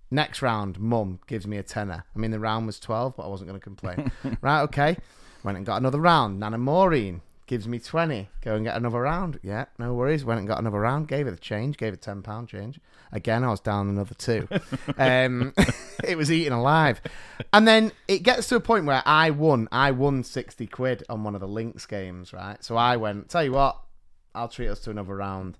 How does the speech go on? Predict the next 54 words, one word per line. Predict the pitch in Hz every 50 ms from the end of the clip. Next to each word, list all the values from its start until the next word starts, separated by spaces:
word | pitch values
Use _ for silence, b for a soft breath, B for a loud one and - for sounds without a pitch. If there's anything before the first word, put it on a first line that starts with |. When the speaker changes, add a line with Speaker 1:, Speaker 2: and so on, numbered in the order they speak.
| - -
Speaker 2:
Yeah. | - 104 95 92 87 85 -
Speaker 1:
Went | 120 123 127 -
up, | 156 156 - -
had | 135 139
another | 135 135 120 110 110
round. | 110 107 104 101 98
So | - 160
I | 180 214 220
had, | 196 170 135 127
like, | 80 - -
four | - - 131 120 110 110 101
bottles. | 107 95 73 73 90 87 85 87
And, | 92 - - - 62 - -
you | 95 - 67 78
know, | - - -
didn't | - 71 67 65
even | 71 78 71
make | 73 73 71 - -
a | 78 71 - b b b b b b b b -
dent | - 95 98 101 65
in | 85 87
the | 82
dig-, | 80 95 90 - - -
in | 110 101
the | 101 87
big | - - 92 85 -
dog. | - 98 87 87 - - b b b b b b b b b b b
And | - 120 127 135
then | 139 135
my | 135 135
mum, | 139 165 175 170 165 160 - - 135
my | 143 143
mum | 160 175 180 175
was | 165 143 135
on | 135 120
her | 113
way, | 104 101 90 92 95 -
four | _ - 123 117 113 104
rosés, | 104 101 98 95 92 92 95 90 90 90 -
and | 87 107
my | 120 127
nana | 135 139 147 147 143 120
was | 104 104 110 104 113 - - - - - -
massively | 123 117 117 120 131 151 143 - - - 127 104 110 113 110
on | 104
her | 104 101
way | 95 98 90 80 92 - _ _ _
with | - 117 101 -
four | - - 107 101 95 -
brandy | - 101 95 98 92 92
and | 90 92
Speaker 2:
Yeah, | 107
yeah. | 113 -
Speaker 1:
lemonades. | - 98 92 - 69 67 -